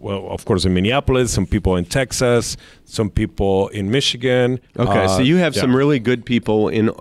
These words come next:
Speaker 2: totally different places in the country.
Speaker 1: That's right. That's right.
Speaker 2: Well, that's quite, uh, you know, that's quite something to be able to, you know, make that statement that you have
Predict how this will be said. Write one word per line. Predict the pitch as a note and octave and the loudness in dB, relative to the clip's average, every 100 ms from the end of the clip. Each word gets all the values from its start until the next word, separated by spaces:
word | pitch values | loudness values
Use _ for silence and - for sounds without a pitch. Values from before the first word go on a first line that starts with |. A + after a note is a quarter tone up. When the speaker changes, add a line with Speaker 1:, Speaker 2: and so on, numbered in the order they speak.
| G#2 | -4
Speaker 2:
totally | B2+ B2 A#2 A2+ | 0 4 4 2
different | A2 G#2 | 0 -2
places | G2 G2+ F#2+ F#2+ | 0 -2 -2 -4
in | F#2+ | -2
the | F2+ | -4
country. | - F#2+ - F2+ | -4 -6 -6 -8
Speaker 1:
That's | F#2 E2 | -8 -6
right. | F2+ - - _ _ _ _ _ | -8 -8 -16 _ _ _ _ _
That's | F2 - | -4 0
right. | D#2 | -2
Speaker 2:
Well, | - | -4
that's | - | -10
quite, | - C#3 C3 | -4 0 0
uh, | A#2+ A#2 A#2 A2 G#2 _ | 2 2 2 0 -4 _
you | - | -2
know, | C3+ G#2 A#2 A#2+ | 0 0 -4 -2
that's | A2 - | -4 -2
quite | - A2+ | -2 -2
something | - C#3 C#3 F2+ | 0 -4 -2 -2
to | |
be | E2+ F#2 F#2 | 0 0 0
able | F#2 | 0
to, | F2+ - G2 F#2 F2+ F2 - - | -4 -2 0 2 0 -4 -8 -10
you | G#2 | -4
know, | F#2+ F2+ | -2 0
make | F#2 F#2+ - | 0 -2 0
that | F#2+ | -2
statement | - - A2+ G2 F2+ | -2 -2 0 0 -4
that | F2 F#2 | -2 -2
you | F#2 | 0
have | F#2+ F#2 F2+ E2+ | 0 0 -2 -6